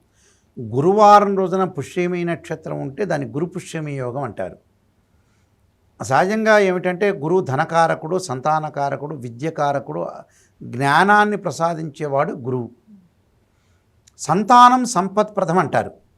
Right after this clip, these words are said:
అంటే మనిషి ఎంత సంపాదించినా కూడా సంతానం లేకపోతే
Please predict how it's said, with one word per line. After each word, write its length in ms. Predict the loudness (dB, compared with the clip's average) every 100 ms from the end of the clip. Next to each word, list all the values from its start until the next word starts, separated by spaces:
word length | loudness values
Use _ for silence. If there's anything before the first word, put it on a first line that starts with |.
| _ _ _ _ _ _ _ -14
అంటే 240 | -6 2 6 6 6 4 -2 -8
మనిషి 420 | -4 -2 -2 -4
ఎంత 240 | -4 -4
సంపాదించినా 840 | -4 -2 0 2 2 -2 -6 -8 -6
కూడా 200 | -6 -8
సంతానం 600 | -8 -6 -2 0 -2 -4
లేకపోతే 840 | -6 -8 -10 -10 -6 -6 -6 -8